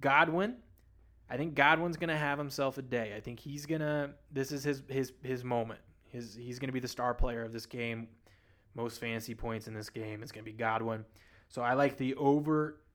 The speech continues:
uh, sixty-three and a half receiving yards at minus one forty-three. Godwin over five and a half catches,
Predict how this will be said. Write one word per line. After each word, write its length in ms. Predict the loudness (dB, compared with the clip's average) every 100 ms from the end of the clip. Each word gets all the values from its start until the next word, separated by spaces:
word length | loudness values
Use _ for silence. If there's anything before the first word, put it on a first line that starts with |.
| _ _ -8
uh, 320 | -2 0 -2
sixty-three 500 | -4 -6 -4 -2 0
and 80 | 0
a 40 |
half 320 | 0 0 0
receiving 360 | -4 -6 -6 -4
yards 240 | -2 -2
at 60 | -4
minus 260 | -4 -6
one 140 | -8 -10
forty-three. 420 | -8 -8 -6 -6 -8 _ _ _ _ _ _ _ _ _ _ _ -20 -2
Godwin 380 | 6 8 8 6
over 280 | 6 6 8
five 240 | 8 6
and 60 | 4
a 40 |
half 240 | 2 0
catches, 460 | 0 -4 -4 -10